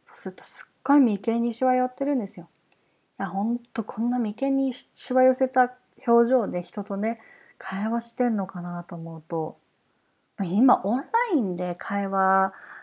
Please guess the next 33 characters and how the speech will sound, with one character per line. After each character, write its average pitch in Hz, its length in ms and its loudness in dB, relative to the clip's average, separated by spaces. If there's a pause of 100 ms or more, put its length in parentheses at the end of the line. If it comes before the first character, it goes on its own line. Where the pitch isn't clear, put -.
(120)
セ 208 200 -4
ッ - 20 0
シ - 180 -8
ョ 185 100 -4
ン 180 40 -6
と 180 100 -10
か 175 140 -12
し - 80 -20
て 190 160 -8
る 180 160 -4
ん 170 140 -8
で、 175 340 -6
オ 285 140 2
ン 349 120 4
ラ 370 100 8
イ 320 60 4
ン 240 40 0
だ 180 100 -4
と 170 100 -8
自 156 200 -4
分 247 180 0
の 277 100 -2
顔 262 540 2
が 247 120 0
出 247 120 4
る 254 100 2
じ 180 80 -10
ゃ 175 40 -10
な 175 100 -14
い 190 60 -16
で 180 80 -20
す - 80 -20
か。 - 140 -14